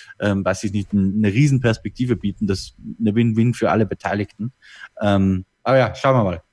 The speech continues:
Schauen wir mal, ob mein Instinkt, äh, richtig ist. Wie, wie gesagt, nochmal ganz wichtig, weil's um, um eine börsennotierte, äh, Firma geht hier,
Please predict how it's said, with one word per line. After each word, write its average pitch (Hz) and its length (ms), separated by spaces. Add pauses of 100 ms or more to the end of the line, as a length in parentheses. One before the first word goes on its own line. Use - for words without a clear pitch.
(180)
Schauen 139 180
wir 113 120
mal, 101 100
ob - 180
mein 101 240
Instinkt, - 560 (200)
äh, 95 300
richtig 107 260
ist. 92 160
Wie, 170 160
wie 170 80
gesagt, 170 300
nochmal 127 400
ganz 131 240
wichtig, 131 280
weil's 110 240
um, 110 200
um 117 100
eine 123 120
börsennotierte, 107 760 (480)
äh, 98 300
Firma 127 260
geht 117 280
hier, 104 360